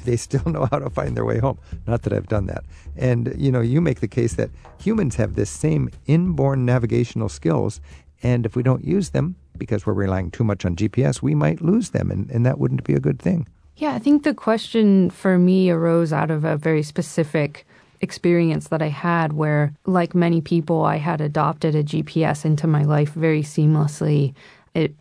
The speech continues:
Speaker 2: quickly became the way that I found my way, even in,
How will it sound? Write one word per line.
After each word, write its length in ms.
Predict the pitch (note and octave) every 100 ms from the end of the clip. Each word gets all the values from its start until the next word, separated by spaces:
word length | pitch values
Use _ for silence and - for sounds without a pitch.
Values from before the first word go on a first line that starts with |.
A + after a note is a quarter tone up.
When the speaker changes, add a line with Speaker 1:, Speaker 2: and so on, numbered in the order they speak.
| -
Speaker 2:
quickly 340 | F3 G3+ F#3+ F3
became 560 | D#3 D3+ E3 D#3 D3+
the 200 | D3 D#3+
way 260 | D#3 D#3 D#3
that 160 | D3 D3
I 80 |
found 340 | D3 D#3+ D3+ D3+
my 140 | D3
way, 500 | D3 D3+ D3 C#3+ C#3+ D3 - _ _ -
even 340 | G3 E3+ E3+
in, 380 | D#3+ D3+ D3